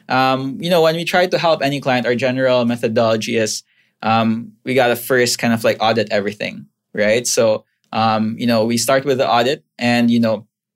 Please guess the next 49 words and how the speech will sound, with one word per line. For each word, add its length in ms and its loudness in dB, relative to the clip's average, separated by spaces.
we 80 0
wanna 240 2
understand 580 0
what 160 -2
you're 120 -4
currently 400 -4
doing, 340 -8
right? 260 -2
So, 280 -2
so 180 0
many 180 -2
people 340 0
think 340 -2
that, 320 0
you 80 -2
know, 220 2
when 200 0
we 140 0
wanna, 640 0
um, 400 0
basically 560 -4
automate 400 -2
the 60 -10
business 600 -2
or, 80 2
like, 220 -2
you 60 -2
know, 100 0
get 220 -2
things 220 -2
off 200 -2
my 140 -4
plate, 400 0
you 60 -8
just 140 -6
gotta, 260 2
you 80 -4
know, 260 -2
just 160 -6
hire 160 2
someone, 280 -4
go 160 2
on 80 2
Upwork, 420 0
go 80 -4
on 120 -2
Fiverr 460 0
and 80 -2
hire. 280 -2